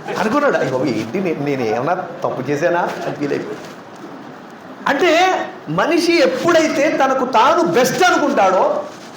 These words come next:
అతడు ఆటోమేటిక్‌గా ఎదుటి వాళ్ళ తప్పులు, ఈ రోజున మన మనస్తత్వాల్లో కొందరు ఎలాగైపోయినాయి అంటే, ఎదుటివారు తప్పు చేస్తే తప్పుని క్షమించే అటువంటి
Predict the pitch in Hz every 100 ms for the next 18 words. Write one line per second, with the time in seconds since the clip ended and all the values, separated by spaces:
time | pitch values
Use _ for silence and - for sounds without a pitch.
0 | - - - 175 196 175 233 285 269 247
1 | 220 220 202 233 - 175 - 220 214 202
2 | 208 185 - 311 302 - - - - -
3 | - - - - - - - - 135 135
4 | 185 262 151 262 311 - - - - -
5 | - 131 156 151 147 202 - 262 - 254
6 | 247 247 240 208 202 185 147 160 226 226
7 | 233 214 190 - 208 294 285 - - -
8 | - 131 180 175 - 262 262 254 254 269
9 | 269 208 - - 254 - 220 220 - 226
10 | 254 302 605 - - - - - 214 208
11 | 208 - 277 285 294 - 214 233 262 254
12 | - - 247 262 226 233 233 233 - 226